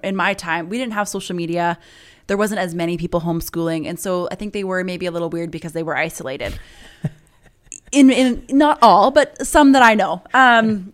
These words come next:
whereas now there's so many more of us, and I find I actually want my kids to stay weird. Like, they're not, I wouldn't say they're super weird kid, but they have their quirks. And I'm like,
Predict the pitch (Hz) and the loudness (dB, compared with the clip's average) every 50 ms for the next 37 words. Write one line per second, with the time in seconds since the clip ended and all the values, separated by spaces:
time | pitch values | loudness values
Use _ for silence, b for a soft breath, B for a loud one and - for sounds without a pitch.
0 | - - - 220 269 262 262 226 247 262 294 320 330 320 262 208 196 202 - 208 | -20 -14 -6 -2 0 0 0 0 -2 -2 -2 -2 -2 0 0 0 0 0 -2 -4
1 | 202 202 - - 226 214 214 190 190 185 190 190 220 240 254 220 180 165 170 160 | -6 -6 -6 -6 -6 -4 -4 -2 -2 -2 -2 0 0 2 2 2 2 2 2 2
2 | 196 196 - - - - 226 233 240 247 233 - 262 247 247 247 - - 311 415 | 2 0 -4 -8 -8 -4 -2 -2 0 -2 -2 0 0 0 0 0 -2 -2 -2 -2
3 | 494 - - 233 208 165 165 190 240 269 - - - - 185 180 - 190 185 - | -2 -4 -4 -6 -4 0 2 4 4 4 4 0 -2 -4 -4 -4 -2 -4 -6 -6
4 | - - 175 - - 180 170 165 160 92 - - - - - b b b b b | -6 -10 -8 -6 -6 -6 -6 -6 -6 -8 -8 -10 -10 -12 -14 b b b b b
5 | b b b 233 220 - 277 277 285 285 285 277 240 - - _ _ - 240 254 | b b b -2 0 2 2 4 6 6 6 6 6 4 0 _ _ -6 -4 -2
6 | 247 240 214 - 220 180 - 170 - - 196 - 175 170 - - - - - - | -2 -2 -2 -2 -4 -4 -4 -4 -4 -4 -4 -4 -4 -6 -6 -6 -6 -8 -8 -6
7 | - 196 226 - - 277 - - - - 320 330 330 381 453 480 381 285 285 294 | -6 -6 -4 0 0 -2 -2 -2 -4 -4 -2 -2 0 0 0 0 0 0 -2 -2
8 | 285 - - 403 440 - - - - - - - 254 262 269 262 262 | -2 -2 -2 0 0 -2 -4 -6 -12 -14 -14 -14 -12 -10 -8 -8 -8